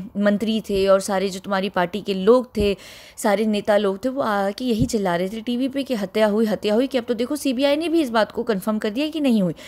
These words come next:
तो ये यहाँ पर अपना पॉलिटिकल गेम खेलेंगे। अब ये लोगों, यहाँ पर क्यों चाह रहे हैं?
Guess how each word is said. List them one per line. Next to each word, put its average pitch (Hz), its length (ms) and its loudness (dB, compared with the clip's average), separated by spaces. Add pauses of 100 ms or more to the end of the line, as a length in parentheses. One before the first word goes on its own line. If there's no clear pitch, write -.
(220)
तो 311 60 2
ये 311 140 2
यहाँ 277 180 2
पर 311 100 0
अपना 302 220 2
पॉलिटिकल 247 500 0
गेम 185 220 -2
खेलेंगे। 165 380 -6
अब 285 240 -2
ये 339 120 4
लोगों, 320 260 -2 (120)
यहाँ 262 260 -2
पर 339 140 -6
क्यों 370 220 -10
चाह 269 220 -2
रहे 208 120 0
हैं? 262 140 -2